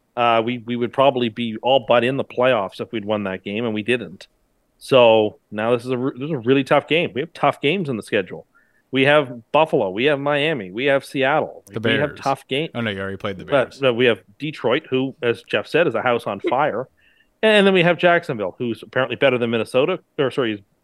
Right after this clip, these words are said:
Speaker 1: because they're, or, you know, because they were shorter favorites than the Vikings are this week in Detroit. I, I'm concerned. I'm still, you know, concerned. I, I don't know which way this is gonna go. I'm not super confident,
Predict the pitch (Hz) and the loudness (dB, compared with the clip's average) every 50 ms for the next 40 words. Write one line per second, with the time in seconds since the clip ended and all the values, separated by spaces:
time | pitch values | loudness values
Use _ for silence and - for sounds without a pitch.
0 | _ _ - 120 - 131 120 117 110 - _ - 123 120 120 117 135 123 113 95 | _ _ -10 -6 0 0 0 0 0 -6 _ 0 2 2 2 4 4 4 4 2
1 | - _ _ _ - 117 92 92 92 _ _ _ _ _ _ _ _ _ _ _ | -2 _ _ _ -12 -10 -10 -10 -10 _ _ _ _ _ _ _ _ _ _ _
2 | _ _ _ 135 120 127 117 104 127 123 113 113 110 - - - 143 143 123 123 | _ _ _ -2 -2 -2 2 2 2 2 2 2 -2 -2 0 2 2 2 2 0
3 | 117 - 135 123 117 107 107 107 - - - - 110 110 110 107 113 113 - - | -2 -2 -2 -2 0 -2 -4 -6 -8 -10 -8 -6 -4 -2 0 2 2 0 0 -4
4 | 113 101 120 110 104 104 - - 113 98 110 107 104 101 - 131 117 - - 123 | -8 -4 -4 -2 -2 -4 -6 -8 -10 -10 -8 -10 -10 -8 -6 -6 -6 -6 -4 -8
5 | 135 - _ _ _ _ _ _ _ _ _ _ _ _ _ _ _ _ _ _ | -8 -8 _ _ _ _ _ _ _ _ _ _ _ _ _ _ _ _ _ _
6 | - 147 165 170 165 165 208 220 - - 170 147 143 165 180 - _ _ _ _ | 0 2 2 2 2 0 -2 -2 0 0 0 0 0 -2 -4 -10 _ _ _ _
7 | _ _ _ _ 135 131 131 123 - - 139 135 147 151 147 135 143 139 135 135 | _ _ _ _ -4 -4 -4 -4 0 2 4 4 4 4 2 -2 -4 -4 -4 -4
8 | 123 - 143 131 - - 131 127 139 143 135 - _ _ _ _ 123 123 123 - | -6 -8 -10 -8 -6 -4 -4 -4 -4 -6 -10 -14 _ _ _ _ -2 -2 0 2
9 | 120 123 123 127 127 113 - 123 117 117 120 117 - - 123 113 117 113 - 123 | 2 2 2 2 -2 -2 -2 -2 -2 -2 -4 -6 -4 -6 -4 -4 -6 -8 -12 -14
10 | 107 - 117 107 107 104 107 104 107 120 127 - _ _ _ _ _ _ _ _ | -12 -8 -8 -8 -6 -4 -2 -2 -2 -2 -4 -6 _ _ _ _ _ _ _ _
11 | _ _ _ _ _ 139 131 131 131 139 - - - - 147 127 - 123 - 131 | _ _ _ _ _ -2 2 2 2 2 0 -2 -6 -8 -8 -8 -8 -8 -4 -2
12 | 120 117 113 - 131 143 160 156 - | -2 -2 -2 -4 -6 -8 -8 -10 -12